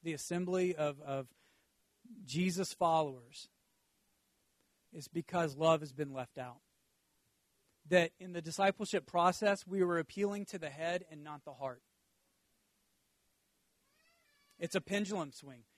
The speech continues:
In one side, we have this intellectual assent, memorize Scripture, know the Scriptures, and then we have on the other side where it's just heart.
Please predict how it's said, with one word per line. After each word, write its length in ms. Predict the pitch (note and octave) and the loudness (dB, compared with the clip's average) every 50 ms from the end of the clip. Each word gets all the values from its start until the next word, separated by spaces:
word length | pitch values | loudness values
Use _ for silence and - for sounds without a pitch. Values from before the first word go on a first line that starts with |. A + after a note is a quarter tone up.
| _ _ - | _ _ -10
In 180 | E3+ E3 D#3+ | -8 -8 -4
one 200 | E3 F#3 G3 G#3+ | -2 0 0 0
side, 400 | - - A3 G#3 G#3 G#3+ A3 G#3 | 0 0 2 2 2 2 0 -4
we 140 | F3 F#3 E3+ | -6 -8 -4
have 300 | E3 F3+ F3+ F#3 F#3 E3 | -2 0 2 2 0 0
this 380 | E3 E3+ D#3+ D3+ - - - - _ _ _ _ _ - | 0 0 0 0 -2 -8 -14 -16 _ _ _ _ _ 0
intellectual 640 | G3 G#3 G#3 F#3 F3 F3 F#3 F3+ - A3+ G3+ F#3+ G3 | 4 4 4 6 6 6 4 4 4 2 4 6 6
assent, 480 | F3+ - - G3 F#3 F#3+ G3+ G#3+ - _ _ _ _ - | 4 4 2 0 0 0 -2 -4 -8 _ _ _ _ -6
memorize 460 | - E3+ F#3 F#3 F#3 F#3+ F#3 F#3 F#3 - | 0 0 4 6 8 8 8 6 4 -2
Scripture, 600 | - - - F#3+ F#3 F3+ - - G3+ F#3+ F#3+ F#3 _ _ _ - | -6 -4 0 0 0 0 0 0 0 2 2 0 _ _ _ -4
know 200 | E3 E3+ F3 F3+ | 0 4 6 6
the 120 | F#3 G3 F#3 | 6 6 4
Scriptures, 500 | - - G#3 G3+ F3 - A3+ A#3 A#3+ - - - - - | 2 2 2 2 2 2 0 0 -2 -2 -8 -20 -12 -4
and 120 | E3 E3 F3+ | 0 2 4
then 100 | F#3 G3+ | 4 4
we 120 | G3+ F#3+ | 4 4
have 200 | G3 G3 F#3 F3 | 4 4 2 2
on 120 | F#3 F3+ | 0 0
the 120 | E3+ E3 F3 | 2 4 6
other 200 | A#3+ D4 E4 B3 | 6 6 6 2
side 360 | - - E3+ D3+ C#3+ D3+ D#3 E3 | 2 2 2 4 4 2 0 0
where 120 | F3 F3+ | 2 0
it's 140 | F3 E3 - | 0 0 -2
just 180 | - G#3+ - - | -6 -6 -4 4
heart. 360 | - A3+ G3 C#3+ - _ | 6 6 6 6 2 _